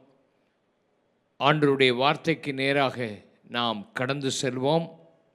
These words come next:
என்னாகமத்தின் புஸ்தகம் இருபத்தி ரெண்டாம் அதிகாரம் நாற்பத்தி ஒன்றாம் வசனத்தை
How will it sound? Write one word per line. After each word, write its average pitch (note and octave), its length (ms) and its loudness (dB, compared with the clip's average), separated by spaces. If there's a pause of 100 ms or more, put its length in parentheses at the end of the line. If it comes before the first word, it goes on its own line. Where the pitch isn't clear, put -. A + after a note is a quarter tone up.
(440)
என்னாகமத்தின் E3 840 -2
புஸ்தகம் D#3 560 -2 (140)
இருபத்தி D#3+ 500 -2
ரெண்டாம் E3 380 2
அதிகாரம் C3+ 540 -2 (120)
நாற்பத்தி D#3+ 480 -2 (140)
ஒன்றாம் D3 420 -2 (300)
வசனத்தை C3 680 -4